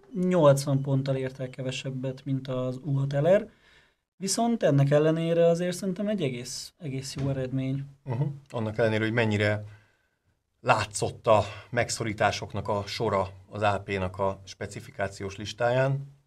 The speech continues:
Speaker 2: attól függetlenül ez egy egész jó eredmény. Tehát hatszázharminchat pont, a csúcs A P ugye az még mindig a csúcs tartoz-, az X V három,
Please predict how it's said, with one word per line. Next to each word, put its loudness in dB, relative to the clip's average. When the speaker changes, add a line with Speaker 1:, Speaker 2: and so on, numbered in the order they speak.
Speaker 2:
attól -12
függetlenül -2
ez -6
egy -2
egész -6
jó -12
eredmény. -10
Tehát -18
hatszázharminchat -4
pont, -4
a -20
csúcs 0
A 8
P -8
ugye 0
az 0
még -2
mindig -2
a -2
csúcs -10
tartoz-, -4
az -4
X -4
V -4
három, 0